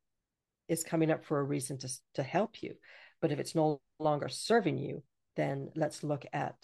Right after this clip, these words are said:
changing the narrative and taking action anyway.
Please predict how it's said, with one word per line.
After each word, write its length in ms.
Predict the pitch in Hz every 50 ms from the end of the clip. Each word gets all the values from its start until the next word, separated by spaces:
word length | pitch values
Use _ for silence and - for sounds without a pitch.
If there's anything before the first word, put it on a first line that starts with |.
| _ _ -
changing 380 | - 170 160 156 143 147 139
the 80 | 135 139
narrative 600 | 135 139 139 139 139 135 131 - - - - 139 - _ _ _ _ _ _ _ _ -
and 400 | 156 147 143 143 143 139 135 - - _ _ _ _ _ _ _ _ _ _ _ _ _ _ _
taking 260 | - 175 160 - 160 -
action 400 | - 147 156 135 - - 147 139
anyway. 500 | - 160 143 139 147 160 - - - -